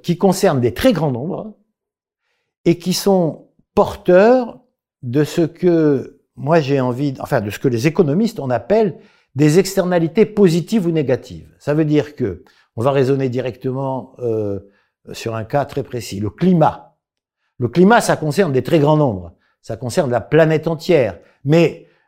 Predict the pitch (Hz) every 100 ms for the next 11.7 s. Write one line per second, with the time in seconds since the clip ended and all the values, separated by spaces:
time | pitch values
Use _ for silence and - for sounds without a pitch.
0 | _ 131 - 127 123 135 175 156 190 180
1 | 190 120 - _ _ _ _ 135 131 120
2 | - 127 117 117 - 120 107 101 - 101
3 | 107 170 220 135 - - _ _ 131 123
4 | 120 117 110 - 127 110 110 104 104 _
5 | _ _ - - - 123 - 247 190 120
6 | 101 - _ _ - 127 107 - 127 123
7 | 165 185 - 190 165 113 90 - 127 143
8 | 151 147 190 175 131 87 _ - 147 -
9 | 165 208 147 127 - 143 117 107 95 87
10 | - _ _ _ _ _ 180 175 - -
11 | - - 254 247 208 113 -